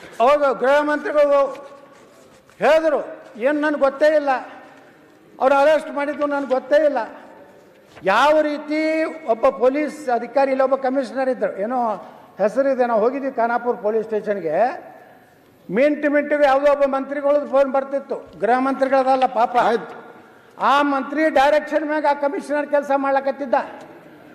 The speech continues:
Speaker 1: ಯಾವ ರೀತಿ ಒಬ್ಬ ವಿಧಾನ ಪರಿಷತ್ತಿನ ಸದಸ್ಯನ ಜೊತೆಗೆ ಇವತ್ತು ವಿರೋಧ ಪಕ್ಷದ ಶಾಸಕರನ್ನ ಟಾರ್ಗೆಟ್ ಮಾಡಿದ್ರೆ ಪ್ರಮೋಷನ್, ಒಳ್ಳೆ ಪೋಸ್ಟಿಂಗ್. ಈಗ ನನ್ನ ಮೇಲೇನೆ ಎಪ್ಪತ್ತೊಂಬತ್ತು ಕೇಸ್ ಹಾಕಿದ್ದಾರೆ ಪೊಲೀಸರು. ಸ್ವಯಂ ಪ್ರೇರಿತ.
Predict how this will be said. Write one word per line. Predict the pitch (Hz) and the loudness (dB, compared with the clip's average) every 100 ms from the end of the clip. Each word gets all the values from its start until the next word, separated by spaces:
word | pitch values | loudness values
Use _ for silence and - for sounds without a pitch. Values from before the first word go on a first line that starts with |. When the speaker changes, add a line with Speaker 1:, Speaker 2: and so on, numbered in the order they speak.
| - - 165 | -20 -20 -4
Speaker 1:
ಯಾವ | 185 233 302 320 | 2 4 4 2
ರೀತಿ | 311 311 | 0 2
ಒಬ್ಬ | 294 294 | 2 4
ವಿಧಾನ | 262 254 294 311 311 311 | 0 2 2 2 2 0
ಪರಿಷತ್ತಿನ | 285 269 294 320 320 294 302 294 | 0 0 2 0 0 0 0 0
ಸದಸ್ಯನ | 247 262 294 294 294 | 0 2 0 -2 -6
ಜೊತೆಗೆ | 269 269 240 175 - - - - | -4 -4 -4 -8 -14 -20 -20 -12
ಇವತ್ತು | 202 269 269 | 0 2 2
ವಿರೋಧ | 233 269 311 311 | 0 4 4 2
ಪಕ್ಷದ | 247 285 - 302 370 415 | -2 -6 -2 -2 0 0
ಶಾಸಕರನ್ನ | 285 226 262 262 285 294 285 269 277 | 0 2 2 2 0 0 2 0 0
ಟಾರ್ಗೆಟ್ | 254 277 294 294 | 2 2 2 0
ಮಾಡಿದ್ರೆ | 269 269 254 294 311 | -2 -2 2 2 2
ಪ್ರಮೋಷನ್, | 311 240 277 269 226 240 - - - - | 0 0 0 0 -2 -6 -10 -20 -20 -6
ಒಳ್ಳೆ | 202 240 294 | 2 4 4
ಪೋಸ್ಟಿಂಗ್. | 294 285 277 - 285 202 - - - - _ - - | 2 2 -2 -2 -4 -4 -10 -20 -20 -20 _ -20 -10
ಈಗ | 214 269 | -4 0
ನನ್ನ | 269 285 | 2 2
ಮೇಲೇನೆ | 277 294 302 311 | 2 2 2 4
ಎಪ್ಪತ್ತೊಂಬತ್ತು | 311 262 - 294 294 285 285 277 | 2 2 2 0 0 0 0 -2
ಕೇಸ್ | 294 269 240 | -2 -4 -2
ಹಾಕಿದ್ದಾರೆ | 233 233 208 | -6 -4 -4
ಪೊಲೀಸರು. | - 196 185 - - - - - - - - - | -4 -6 -6 -10 -20 -20 -20 -20 -20 -20 -20 -10
ಸ್ವಯಂ | - 233 311 320 | 0 2 2 0
ಪ್ರೇರಿತ. | 320 302 311 320 | 2 4 4 0